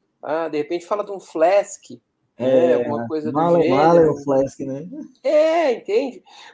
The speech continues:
Speaker 1: Por quê? Porque hoje o nosso universo, principalmente nessa parte de dados, ciência de dados,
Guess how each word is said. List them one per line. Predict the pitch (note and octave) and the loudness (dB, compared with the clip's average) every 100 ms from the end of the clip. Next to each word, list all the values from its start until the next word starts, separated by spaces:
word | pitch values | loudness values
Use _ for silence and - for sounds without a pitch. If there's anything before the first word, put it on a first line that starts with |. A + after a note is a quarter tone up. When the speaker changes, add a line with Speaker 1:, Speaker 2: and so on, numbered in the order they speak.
| - | -10
Speaker 1:
Por | - | -8
quê? | C4+ G4 | -4 -4
Porque | - C#4 | -4 -4
hoje | D#4 F#4 | -2 -2
o | |
nosso | F4 - | -4 -6
universo, | C4+ A3+ G3 G#3 - | -8 -4 -2 -2 -4
principalmente | - F#3 - G3+ G3+ | -12 -12 -8 -10 -6
nessa | G#3+ F#3+ G3 | -8 -6 -4
parte | F3+ F3 - | -2 -4 -8
de | D#3+ | -16
dados, | C#3 C3 F3+ E3+ | -6 -4 -4 -6
ciência | - E3+ D#3+ | -8 -8 -8
de | C#3 | -6
dados, | D3+ A3 - | -2 -2 -6